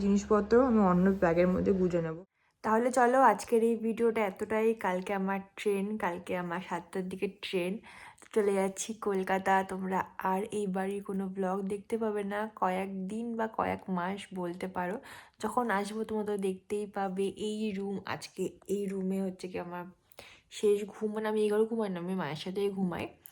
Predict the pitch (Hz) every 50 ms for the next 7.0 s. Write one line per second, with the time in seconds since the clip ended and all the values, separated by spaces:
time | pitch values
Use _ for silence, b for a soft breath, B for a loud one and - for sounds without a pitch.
0 | B B B B B B B _ 233 214 196 214 220 214 208 214 - _ - -
1 | - 208 214 214 214 - 208 196 190 190 196 196 196 196 233 220 180 170 175 185
2 | 190 - - - 143 - 196 190 - 220 202 190 196 196 190 196 185 180 170 165
3 | 170 170 170 - 175 175 180 - 180 175 175 170 - - 170 180 170 170 170 170
4 | 165 160 170 175 180 185 185 - - 180 175 170 165 160 175 175 - - 220 220
5 | 226 226 226 208 185 180 - - - 185 190 175 170 165 170 175 190 185 185 170
6 | 175 - 180 185 185 180 180 170 170 165 - 196 196 - 190 180 170 165 - 202